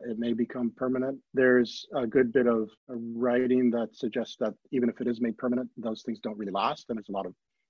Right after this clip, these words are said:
you know, a lot of loopholes that, that, that get around that. So for example, soon afterwards, pigeons and rabbits were labeled, uh, livestock in China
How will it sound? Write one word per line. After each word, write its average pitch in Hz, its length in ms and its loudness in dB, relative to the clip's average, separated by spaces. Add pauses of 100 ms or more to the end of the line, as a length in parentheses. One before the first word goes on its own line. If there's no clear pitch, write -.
(140)
you 113 60 -12
know, 101 80 -12
a - 20 -14
lot 113 220 0
of 104 60 -6
loopholes 127 420 2
that, 120 120 -2 (240)
that, 110 260 -4 (120)
that 107 160 -8
get 117 160 -2
around 113 280 -2
that. 135 140 -2 (600)
So 123 200 2
for 131 160 2
example, 120 600 4
soon 131 280 2
afterwards, 120 840 2
pigeons 127 360 4
and 113 140 2
rabbits 117 420 0
were 123 180 -2
labeled, 113 440 0 (100)
uh, 95 300 -6
livestock 110 540 -4 (320)
in 139 160 -8
China 156 340 -6